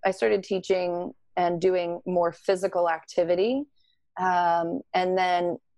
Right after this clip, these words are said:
that evolved into me working in a space where I wa-, I became,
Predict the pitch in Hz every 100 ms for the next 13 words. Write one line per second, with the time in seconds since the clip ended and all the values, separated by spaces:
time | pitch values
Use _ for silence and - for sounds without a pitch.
0 | _ 185 185 185 - 175 180 175 165 -
1 | 185 180 170 - 175 170 170 165 165 165
2 | 165 - 175 170 165 - - 175 165 165
3 | - 175 165 160 - 165 170 165 - -
4 | 170 - 170 165 165